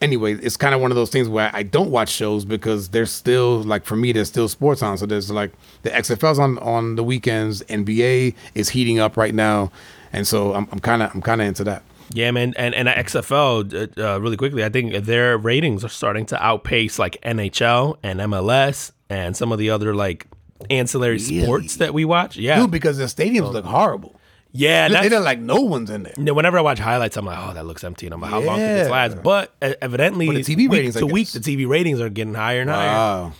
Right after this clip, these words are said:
Speaker 1: Good for
Speaker 2: So,
Speaker 1: them.
Speaker 2: good, yeah, so good for them. I'm like, "You know what? It, it, it takes a long time to build something." You figure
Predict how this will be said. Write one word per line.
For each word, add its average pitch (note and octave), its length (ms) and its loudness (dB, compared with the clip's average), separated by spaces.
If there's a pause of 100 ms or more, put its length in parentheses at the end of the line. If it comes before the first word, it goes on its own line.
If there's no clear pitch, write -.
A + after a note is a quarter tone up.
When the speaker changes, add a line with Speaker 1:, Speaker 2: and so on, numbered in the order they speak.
Speaker 1:
Good D3+ 140 0
for E3 60 2
Speaker 2:
So, B2 260 2
Speaker 1:
them. - 200 -10
Speaker 2:
good, G3 140 2
yeah, G#3+ 160 2
so D3 160 2
good G3 160 2
for G3 80 2
them. F#3 140 4
I'm E3+ 80 2
like, D#3 100 2
"You E3+ 80 2
know E3+ 80 4
what? F3 260 2
It, B2+ 280 -2
it, A#2+ 200 -4 (140)
it A#2+ 80 -10
takes B2+ 200 0
a B2+ 60 -2
long A#2 220 2
time A#2 220 0
to G2 60 -2
build A2+ 200 0
something." G#2+ 380 -2
You G2+ 100 -2
figure G#2 420 0